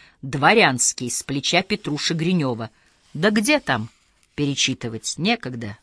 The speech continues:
Время бунтовать, хотя бы на страницах. Та же лихость у Хлебникова в очерке "Октябрь на Неве",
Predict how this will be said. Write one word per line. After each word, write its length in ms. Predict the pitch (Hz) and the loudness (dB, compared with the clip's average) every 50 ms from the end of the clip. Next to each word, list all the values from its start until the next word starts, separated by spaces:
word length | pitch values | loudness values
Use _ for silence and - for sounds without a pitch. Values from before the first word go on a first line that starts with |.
| _ _ | _ _
Время 460 | - 127 123 170 233 302 240 175 151 | -10 -4 0 0 2 2 2 -2 -2
бунтовать, 640 | 139 139 135 120 - 143 135 135 165 175 160 - - - - - - _ _ _ | 0 -2 -2 0 2 2 4 6 4 2 2 0 -10 -16 -20 -20 -20 _ _ _
хотя 360 | - - 160 160 - 226 247 | 0 0 0 4 6 6 6
бы 100 | 185 151 | 6 4
на 80 | 135 127 | 0 0
страницах. 680 | - - - 131 123 127 147 147 - - - 180 - - _ _ _ _ _ _ _ _ | 0 0 0 -2 0 0 0 -2 -2 -2 -4 -4 -6 -10 _ _ _ _ _ _ _ _
Та 160 | - 160 156 | 4 6 6
же 140 | 143 131 147 | 6 4 2
лихость 440 | 147 156 151 - - 131 - - - - | 2 2 0 0 -2 -4 -4 -6 -6 -8
у 80 | 143 | -8
Хлебникова 680 | 127 - 135 165 180 165 139 139 - - 131 120 123 117 - _ _ _ _ _ | -6 -2 2 2 2 2 0 -4 -4 -4 -6 -4 -6 -6 -8 _ _ _ _ _
в 180 | _ 135 139 156 | _ -4 2 4
очерке 540 | 196 202 - - 139 - - - 131 120 107 - _ _ _ _ _ _ _ _ | 4 4 4 0 -4 -4 -4 -6 -6 -6 -6 -10 _ _ _ _ _ _ _ _
"Октябрь 600 | - 151 - - - - 190 196 196 165 143 127 | 2 2 2 2 0 4 4 6 6 4 2 2
на 120 | 143 156 | 2 2
Неве", 400 | 165 170 165 151 135 123 113 110 | 4 4 2 2 0 -2 -2 -4